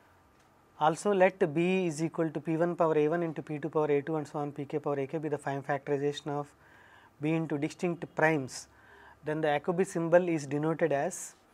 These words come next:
A by B and is defined using the Legendre symbol as A by B is equal to A by P one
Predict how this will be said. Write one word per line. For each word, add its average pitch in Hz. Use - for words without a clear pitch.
A 156
by 170
B 190
and 156
is 151
defined 175
using 165
the 147
Legendre 156
symbol 165
as 151
A 156
by 165
B 180
is 160
equal 156
to 156
A 160
by 175
P 165
one 190